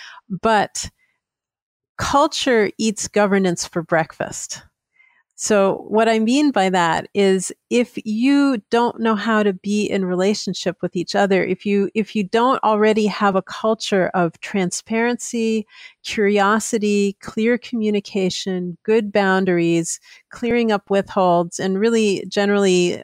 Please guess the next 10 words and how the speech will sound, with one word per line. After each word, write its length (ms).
loving 400
each 240
other 320
and 320
doing 380
your 360
own 320
work 240
on 120
yourselves, 760